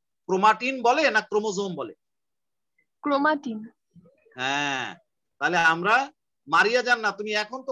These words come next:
Speaker 1: কথা বলতে আসো, একটু আগে প্রশ্ন জিজ্ঞেস করছি, এই একটু আগে কোনো কথা বলো নাই, কারণটা কি? হ্যাঁ, এটা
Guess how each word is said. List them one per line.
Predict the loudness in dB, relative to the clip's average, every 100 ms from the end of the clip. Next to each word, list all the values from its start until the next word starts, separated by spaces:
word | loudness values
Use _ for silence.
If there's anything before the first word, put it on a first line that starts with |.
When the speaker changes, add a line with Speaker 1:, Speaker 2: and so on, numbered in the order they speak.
| -4
Speaker 1:
কথা | -2 0
বলতে | -2 -2 -6
আসো, | -8 -20 _ _ _ _ -8
একটু | -8 -2 0
আগে | 0 -2
প্রশ্ন | -6 -8 -6
জিজ্ঞেস | -6 -4
করছি, | -6 2 4
এই | 4 -2
একটু | -6 -2
আগে | -2 -2
কোনো | -6 -6
কথা | -2
বলো | -2 -2
নাই, | -4 -2
কারণটা | -2 -4 -10 -12
কি? | -16 -18 _ _ _ _ _ _ _ _ _ _ _ _ _ _ _ _ _ _ _ _ _ -18
হ্যাঁ, | -10 -4 -4 -4
এটা | -4